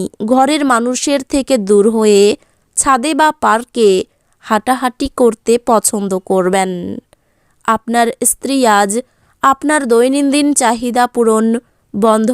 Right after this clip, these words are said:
করতে পারেন, যা শেষ পর্যন্ত আপনার মেজাজ খারাপ করবে। আজকে আপনি আপনার মায়ের সাথে সময় কাটাতে পারেন। তিনি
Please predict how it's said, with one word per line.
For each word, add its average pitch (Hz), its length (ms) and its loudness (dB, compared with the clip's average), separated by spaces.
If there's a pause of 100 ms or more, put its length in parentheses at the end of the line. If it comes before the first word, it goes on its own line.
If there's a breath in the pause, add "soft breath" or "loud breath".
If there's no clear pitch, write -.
(140)
করতে 202 360 0
পারেন, 196 400 0 (840 soft breath)
যা 214 240 2
শেষ 262 340 -2
পর্যন্ত 247 600 0 (180)
আপনার 208 420 0
মেজাজ 196 540 0 (460)
খারাপ 220 360 -2 (120)
করবে। 185 420 2 (920)
আজকে 262 380 -2
আপনি 262 420 0
আপনার 214 480 0 (420)
মায়ের 262 440 2
সাথে 330 380 -2
সময় 226 440 0
কাটাতে 196 520 -2
পারেন। 196 380 -2 (760)
তিনি 214 280 2